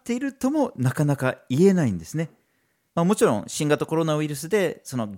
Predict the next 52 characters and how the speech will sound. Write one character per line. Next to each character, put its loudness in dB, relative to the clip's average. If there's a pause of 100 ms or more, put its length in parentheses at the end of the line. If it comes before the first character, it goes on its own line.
逆 -2
行 2
し -4
て 0
い 4
る 2
も -2
の 2
も -2
あ 0
る 0
ん -2
だ -2
け -20
れ -10
ど -6
も、 -2
そ -2
の 4
前 2
か -6
ら 0
で 0
も 0
達 -4
成 0
に 0
向 0
か -6
っ -8
て -2
る -4
と -8 (180)
な -2
か -2
な 0
か -2
言 4
え 6
な 2
い -6
っ -14 (340)
て -6
い -2
う -14
状 4
況 0
も -2
あ -2
り -2
ま 0
す。 -18